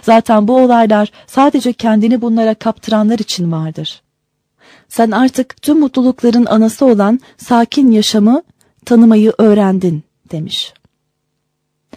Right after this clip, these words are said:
İşte artık yaşlı adamın ağacının görülmediği o yerde konuşan kuş bunları söylemiş. Ve herkes onun dilinin güzelliğine, düşüncelerinin derinliğine şaşıp kalmış. Perizat'a mevkip oluşturan soylular topluluğu da yolunu sürdürmüş.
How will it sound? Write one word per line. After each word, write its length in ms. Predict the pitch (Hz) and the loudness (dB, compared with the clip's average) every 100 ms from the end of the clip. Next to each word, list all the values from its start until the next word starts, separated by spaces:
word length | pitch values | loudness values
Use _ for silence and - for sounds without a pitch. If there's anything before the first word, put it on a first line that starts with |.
| _ - - | _ -20 -14
İşte 380 | 247 - 277 269 - - - | -10 -4 0 -2 -4 -12 0
artık 420 | 262 302 247 - | 0 0 -6 0
yaşlı 320 | 220 214 - | 0 0 2
adamın 360 | 302 254 220 226 | 2 4 4 2
ağacının 440 | 220 226 220 233 226 | 2 2 2 2 2
görülmediği 600 | 220 240 240 202 180 185 | 2 2 2 2 0 2
o 120 | 226 | 2
yerde 540 | 196 156 147 - 294 - - - | 2 0 -6 -2 -2 -4 -14 0
konuşan 500 | 254 240 - 240 226 | 2 2 2 0 0
kuş 320 | 233 - - | -4 -6 -2
bunları 320 | 226 202 175 | 2 2 0
söylemiş. 680 | - 175 165 156 - - - _ _ _ - | -2 -4 -2 -4 -8 -10 -12 _ _ _ -4
Ve 60 | 220 | -2
herkes 500 | 220 247 - 220 - | 2 0 0 -4 -2
onun 260 | 240 233 233 | 2 2 2
dilinin 340 | 208 196 214 | 2 2 2
güzelliğine, 720 | 202 190 185 180 180 170 185 277 - - | 2 -2 -2 0 0 0 0 -2 -8 -8
düşüncelerinin 680 | 214 233 226 220 220 233 240 | 0 2 4 4 4 4 4
derinliğine 640 | 214 202 196 185 170 175 | 4 4 4 2 0 -2
şaşıp 600 | - 277 - 214 - - | -2 -2 0 -2 -4 -16
kalmış. 580 | - 160 147 151 - - _ _ _ _ _ _ _ _ _ _ _ _ _ - - | -8 -8 -8 -8 -10 -10 _ _ _ _ _ _ _ _ _ _ _ _ _ -14 0
Perizat'a 420 | 277 277 277 330 | 2 4 4 4
mevkip 400 | 302 262 - 302 | 4 2 0 2
oluşturan 500 | 262 233 - 240 220 | 2 2 -2 2 2
soylular 520 | 220 247 233 220 226 | 2 2 2 4 2
topluluğu 480 | 277 269 - 214 185 | 2 0 0 -2 0
da 80 | 240 | 0
yolunu 380 | 262 233 214 214 | 2 2 2 0
sürdürmüş. 760 | - 185 175 170 160 - - | -2 -6 -6 -8 -8 -10 -12